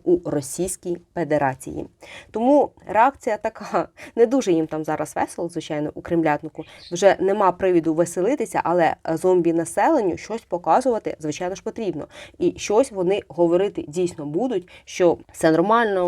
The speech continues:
все гарно, ми тут вийшли переможцями. Тобто нас тут розбомбило, але все одно ми переможці. Ну, якось так. Але дійсно, якісь сковуючі фактори, якісь обмеження,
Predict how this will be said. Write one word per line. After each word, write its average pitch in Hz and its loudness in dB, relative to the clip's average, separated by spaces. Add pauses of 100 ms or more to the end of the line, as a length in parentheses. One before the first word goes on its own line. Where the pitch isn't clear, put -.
(120)
все 180 0
гарно, 196 0
ми 185 -2
тут 180 -12
вийшли 202 -2
переможцями. 190 2 (160)
Тобто 202 0
нас 202 2
тут 180 -6
розбомбило, 185 4
але 208 0 (100)
все - -2
одно 208 2
ми 185 -2
переможці. - -8 (160)
Ну, - -6
якось 180 -2
так. 165 -2
Але 175 0 (220)
дійсно, 170 -4 (360)
якісь 175 -2
сковуючі 165 0
фактори, 180 0
якісь 175 -8
обмеження, 170 0